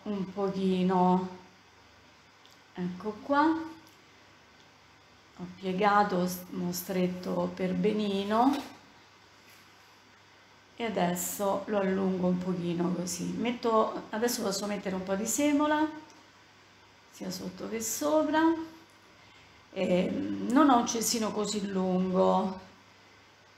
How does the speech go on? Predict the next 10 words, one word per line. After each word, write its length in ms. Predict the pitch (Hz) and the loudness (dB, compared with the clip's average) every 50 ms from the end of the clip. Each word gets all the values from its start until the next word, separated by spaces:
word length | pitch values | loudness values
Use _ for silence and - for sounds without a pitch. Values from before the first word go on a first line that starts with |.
| - - - | -20 -14 -8
ehm, 1000 | - 185 180 180 180 180 175 185 185 - 185 180 180 180 175 175 185 - - - - | -4 0 2 2 2 2 0 0 -2 -4 -4 -4 -4 -4 -4 -4 -6 -8 -8 -4 0
però 320 | 285 277 226 208 208 214 202 | 4 6 6 6 6 6 4
lo 80 | 190 | 2
faccio 300 | 190 214 214 - - 220 | 0 0 -2 -2 -2 -2
lievitare 680 | 220 214 214 208 220 202 208 202 196 196 190 196 190 180 | -2 -2 0 0 0 4 6 6 6 8 6 6 4 2
direttamente 720 | 190 185 190 185 - - 202 202 233 247 254 - 226 190 190 | 2 0 -2 -2 -4 -4 -4 -2 -2 -2 -2 -2 -2 0 0
dentro, 880 | 190 196 190 185 185 - 190 190 180 180 175 175 175 175 180 180 180 180 | 0 0 0 -2 -4 -4 0 2 4 4 4 4 4 4 4 4 2 2
dentro 640 | 180 185 - 185 185 180 185 185 190 190 190 190 | -2 -4 -4 -4 -2 -2 -2 -2 -2 -4 -4 -4
una 200 | 202 208 220 220 | -2 -2 -2 -2
teglia 840 | - 226 196 190 190 196 202 208 208 220 220 240 254 262 262 - | 0 2 2 2 2 2 2 2 2 2 4 2 2 0 -4 -8